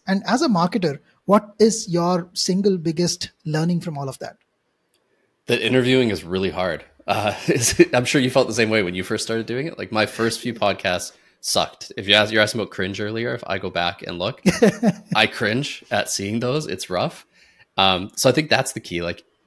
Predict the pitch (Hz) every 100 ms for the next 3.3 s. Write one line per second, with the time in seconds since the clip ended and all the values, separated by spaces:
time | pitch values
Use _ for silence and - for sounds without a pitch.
0 | - 110 107 107 92 85 - 107 - 120
1 | 117 - 160 135 120 113 - 107 98 90
2 | _ _ _ _ _ _ _ - 85 127
3 | 90 78 107